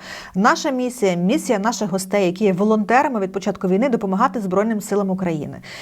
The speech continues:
І наша прекрасна світла душа Оура це робить постійно і регулярно. Друзі, посилання на PayPal Оури в описі до цього відео. Я розумію, багато мені пише постійно після наших ефірів: «Ну, друзі, не можемо на PayPal, у нас нема PayPal, дайте карту». Не можемо дати карту, тому що Оура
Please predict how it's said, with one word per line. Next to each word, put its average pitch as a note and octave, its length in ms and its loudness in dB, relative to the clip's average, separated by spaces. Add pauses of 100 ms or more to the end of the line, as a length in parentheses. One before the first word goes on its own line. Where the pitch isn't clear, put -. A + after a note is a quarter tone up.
(120)
І F3+ 80 2
наша C4 260 2
прекрасна B3 540 2
світла A#3+ 300 0
душа F#3+ 300 0
Оура A3 420 2
це B3 220 2
робить F#3 360 0
постійно A3+ 520 -2
і G3+ 120 2
регулярно. E3+ 640 0 (260)
Друзі, B3 320 4
посилання G#3+ 880 0 (320)
на A3+ 160 4
PayPal B3 480 4
Оури G3+ 360 4
в F3 120 2
описі C4 280 2
до F#3+ 120 -2
цього A#3 260 2
відео. G3 360 2
Я F#3 120 4
розумію, C#4+ 340 2
багато C4 320 2
мені B3 200 -2
пише A3 320 2
постійно D#4 440 2
після A#3+ 200 -2
наших A#3 220 0
ефірів: F3+ 340 0
«Ну, D4+ 140 -2
друзі, C4+ 400 2
не C4+ 200 -2
можемо C#4+ 380 2
на C4+ 80 -2
PayPal, C#4 400 4
у A#3 40 0
нас A3+ 180 -2
нема A3 200 0
PayPal, A#3+ 640 0
дайте F#3+ 280 0
карту». A3+ 500 0
Не G#3+ 140 2
можемо D#4 300 4
дати G#3+ 180 -2
карту, F3+ 320 -2
тому F#3 180 -2
що F#3+ 240 -4
Оура D#4 420 4